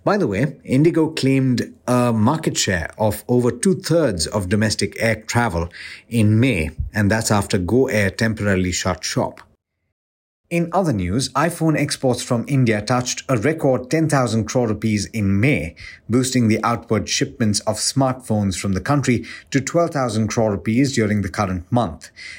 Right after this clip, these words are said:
and that's according to industry data. In the first two months of the fiscal year, smartphone exports crossed twenty thousand crore rupees, which is more than double, uh, the nine thousand crore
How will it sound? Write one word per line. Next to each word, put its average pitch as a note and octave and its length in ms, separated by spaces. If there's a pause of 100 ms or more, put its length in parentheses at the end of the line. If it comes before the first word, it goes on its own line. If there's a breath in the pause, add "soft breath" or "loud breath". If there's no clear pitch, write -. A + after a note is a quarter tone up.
(120)
and F#2+ 120
that's G#2+ 200
according G#2 380
to - 160
industry F#2+ 480
data. F#2 380 (680 loud breath)
In C3 100
the C3+ 60
first F3 420
two A#3+ 120
months F#2 420
of A2 260
the G#2 100
fiscal - 440
year, F2+ 220
smartphone A#2 640
exports A#2+ 480
crossed - 520
twenty D3+ 340
thousand F#2+ 420
crore F#2 220
rupees, A#2+ 360
which - 160
is C3 140
more C3+ 300
than A2+ 200
double, A2+ 380 (480 loud breath)
uh, G#2 260
the G#2 440
nine A#2+ 320
thousand G#2+ 420
crore G#2+ 380